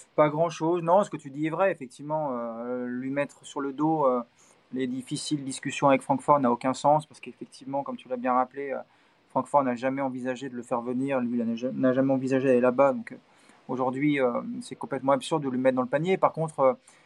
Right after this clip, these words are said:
Ekitike, ce qui est clair, c'est que, euh, je vous le redis, c'est une énorme douille. <laughs> C'est un joueur qui, qui, euh, pour moi, euh, n'ira pas très haut dans sa carrière. J'y crois pas du tout. Alors aujourd'hui, effectivement, je le juge sur le contexte actuel, mais, euh,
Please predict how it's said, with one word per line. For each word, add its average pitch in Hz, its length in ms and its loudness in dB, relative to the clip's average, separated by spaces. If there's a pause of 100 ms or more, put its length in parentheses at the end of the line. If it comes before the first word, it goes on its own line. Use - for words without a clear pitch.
(200)
Ekitike, 131 580 0
ce - 60 -14
qui - 100 -6
est - 40 -8
clair, 160 280 4
c'est 131 140 -14
que, - 100 -14
euh, 117 580 -4
je 110 100 -16
vous 117 80 -4
le 117 60 0
redis, 127 340 0
c'est - 120 -12
une 120 140 -2
énorme 123 300 0
douille. 123 400 -8
<laughs> - 60 -20
C'est - 280 -4
un 143 120 4
joueur 143 240 -2
qui, 135 360 -12 (520)
qui, 131 320 -2
euh, 123 80 2
pour 117 200 -8
moi, 139 460 4
euh, - 20 -8 (240)
n'ira 123 640 -2
pas - 120 -2
très - 220 -10
haut 135 120 0
dans 131 120 -2
sa 127 140 -12
carrière. 123 440 -2
J'y 127 120 -14
crois - 160 -12
pas 131 120 -6
du 120 180 -20
tout. 135 280 -14 (320)
Alors 120 200 4
aujourd'hui, 123 300 -6
effectivement, 135 460 -8
je 127 60 -10
le 123 40 -4
juge 139 200 -6
sur 127 100 -2
le 123 100 -2
contexte 127 340 -6
actuel, 160 360 2
mais, 123 200 -2
euh, 117 120 -2